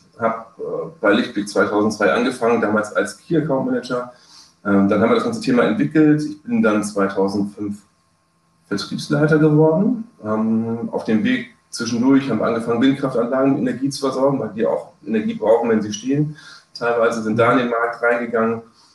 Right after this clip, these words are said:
ähm, und haben dann das ganze Thema Energievertrieb nochmal neu aufgebaut. Ähm, und ich bin dann ab zweitausendneun als Bereichsleiter zum einen dafür verantwortlich gewesen, einen bundesweiten Gewerbekundenvertrieb aufzubauen, der dann zweitausendfünfzehn auch Marktführer wurde. So hat zumindest die Statistik der E und M,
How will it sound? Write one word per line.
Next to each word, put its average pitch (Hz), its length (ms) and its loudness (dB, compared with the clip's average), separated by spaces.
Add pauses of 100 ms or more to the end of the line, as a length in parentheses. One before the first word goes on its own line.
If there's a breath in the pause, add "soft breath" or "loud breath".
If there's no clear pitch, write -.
(240 soft breath)
ähm, 110 520 4
und 101 140 0
haben 110 240 2
dann 110 380 2
das 104 160 0
ganze 107 200 -4
Thema 113 240 -2
Energievertrieb 107 920 -4
nochmal 135 280 0
neu 135 140 0
aufgebaut. 143 840 -4 (680 soft breath)
Ähm, 110 480 -2 (400)
und 107 180 -2
ich - 120 -8
bin 113 120 -2
dann 113 180 2
ab - 160 -6
zweitausendneun 110 680 2
als 101 180 -2
Bereichsleiter 110 580 0
zum - 160 -6
einen 127 180 2
dafür 131 180 -4
verantwortlich 120 520 -2
gewesen, 117 540 -4
einen 101 240 -6
bundesweiten 107 720 -2 (520 soft breath)
Gewerbekundenvertrieb 147 960 2
aufzubauen, 147 840 2
der 104 100 0
dann 104 160 0
zweitausendfünfzehn 110 840 -4
auch - 100 -6
Marktführer 104 640 0
wurde. 156 360 4
So 156 100 0
hat - 100 -2
zumindest 101 420 -2
die 101 80 -4
Statistik 104 540 -4
der 104 160 0
E 104 80 0
und 101 180 2
M, 151 400 2